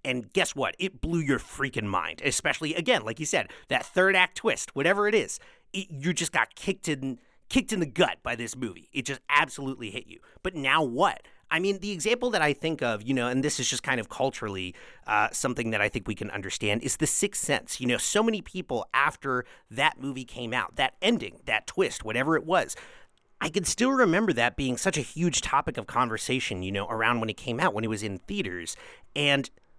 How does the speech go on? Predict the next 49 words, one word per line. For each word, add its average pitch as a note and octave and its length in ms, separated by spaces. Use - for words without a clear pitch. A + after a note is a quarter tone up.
that A3 220
was A#3 240
a D3 80
communal D3 560
theater D3 360
experience D3+ 840
back D#3 340
then. C3 360
Now, D#3 420
I A#2 100
think, A#2 240
and F3 80
again, G3 180
I'm A#2+ 120
not E3+ 180
getting D#3+ 220
in C3+ 160
old D#3+ 300
man C3+ 380
kind C3 260
of A#2+ 140
mode B2 260
right A2 180
now, G2 280
but, G3 280
you A#3+ 160
know, B2+ 200
content G#3 500
consumption, C#3 640
whatever E3 240
you D#3+ 80
wanna C#3 140
call A2+ 260
it, D#3 100
watching D3 400
movies, C3 340
uh, - 20
you F#3+ 180
know, F#3+ 80
it's G3 140
more G#3+ 220
fractured D3+ 580
than C3 80
it B2 80
was A2+ 180
before. G2 540
And D3+ 100
especially G#3+ 480
when C3+ 340